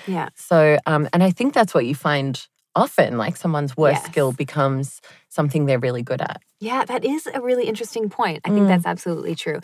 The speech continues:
Speaker 2: What
Speaker 1: Except
Speaker 2: about
Speaker 1: for
Speaker 2: you?
Speaker 1: me with organization.
Speaker 2: <laughs>
Speaker 1: I'm
Speaker 2: You'll get
Speaker 1: still
Speaker 2: there.
Speaker 1: working on it.
Speaker 2: You'll get there. I don't think you're that bad.
Speaker 1: I'm not, I'm not, like, really horrible, but things do, like, slip between, you know, through the cracks, and I do find myself kind of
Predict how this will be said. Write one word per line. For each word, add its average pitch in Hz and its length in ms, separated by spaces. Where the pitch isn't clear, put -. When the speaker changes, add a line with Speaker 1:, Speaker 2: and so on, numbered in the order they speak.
Speaker 2:
What 196 140
Speaker 1:
Except 190 220
Speaker 2:
about 180 80
Speaker 1:
for 190 120
Speaker 2:
you? - 80
Speaker 1:
me 190 260
with 175 140
organization. 160 760
Speaker 2:
<laughs> - 40
Speaker 1:
I'm 247 600
Speaker 2:
You'll 254 80
get - 160
Speaker 1:
still 254 160
Speaker 2:
there. 220 180
Speaker 1:
working 185 240
on 160 160
it. - 180
Speaker 2:
You'll 392 200
get 175 200
there. 175 120
I 262 80
don't 415 200
think 220 200
you're 147 100
that 151 220
bad. - 360
Speaker 1:
I'm - 100
not, 311 200
I'm 247 100
not, 269 200
like, 185 160
really 190 340
horrible, 185 640
but 196 220
things 202 340
do, 185 220
like, 156 280
slip 156 220
between, 175 540
you 165 120
know, 165 140
through 180 240
the 180 80
cracks, 160 560
and 170 80
I 160 80
do 160 160
find 165 220
myself 160 720
kind 151 180
of 147 240